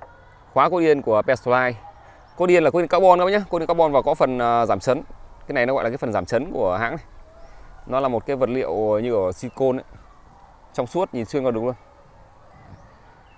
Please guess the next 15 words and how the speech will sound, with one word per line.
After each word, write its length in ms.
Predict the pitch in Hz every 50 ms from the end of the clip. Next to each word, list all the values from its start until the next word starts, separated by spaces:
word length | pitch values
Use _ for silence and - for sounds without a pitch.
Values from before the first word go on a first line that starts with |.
| - - -
Đây 160 | 65 107 110
là 60 | 104
cái 100 | 101 127 113
phần 80 | 98
giảm 140 | 92 95 -
chấn 240 | - 120 107 117 - - - -
của 120 | - 98 85
cốt 180 | - 120 104
yên. 160 | 123 147 143 110 - - - - - - - - - -
Yên 140 | - 139 143
xe 220 | - - 147 139 135
là 80 | 127
yên, 240 | 120 135 143 135 139
ờ, 640 | 139 131 131 131 131 131 131 135 131 131 131 131 -
Edward. 320 | - 156 160 165 147 123